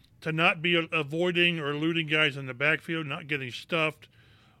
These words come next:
or having to pile through, uh, a congested line. So they gave him a nice hole. If I remember not, if I remember right, uh, Ryan Kelly pushes one linebacker out, and then Braden Smith just caved in the rest of the line.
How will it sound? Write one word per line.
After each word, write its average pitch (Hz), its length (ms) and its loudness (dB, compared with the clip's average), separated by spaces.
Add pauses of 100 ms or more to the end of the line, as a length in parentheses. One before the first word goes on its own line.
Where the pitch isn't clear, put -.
or 143 160 -2
having 156 240 4
to 131 100 -4
pile 156 420 -2
through, 151 560 -4
uh, 135 280 -4
a 131 60 -8
congested 139 640 -4
line. 147 320 -2
So 147 120 -8
they 160 140 0
gave 208 220 0
him 170 100 -4
a 139 80 -2
nice 175 440 2
hole. 160 320 0 (560)
If - 120 -8
I 160 40 2
remember 175 320 2
not, 151 220 4 (280)
if - 80 -6
I - 20 -2
remember 175 260 0
right, 147 180 2 (240)
uh, 151 160 0 (580)
Ryan 170 260 4
Kelly 170 320 2
pushes 160 400 -4
one 160 260 -4
linebacker 160 680 -2
out, 156 180 -2 (600)
and 160 100 -4
then 143 120 -4
Braden 160 320 4
Smith 170 320 -2
just - 300 -6
caved 175 320 2
in 160 160 4
the 135 80 -4
rest 143 280 -2
of 139 60 -8
the 127 60 -8
line. 131 480 -2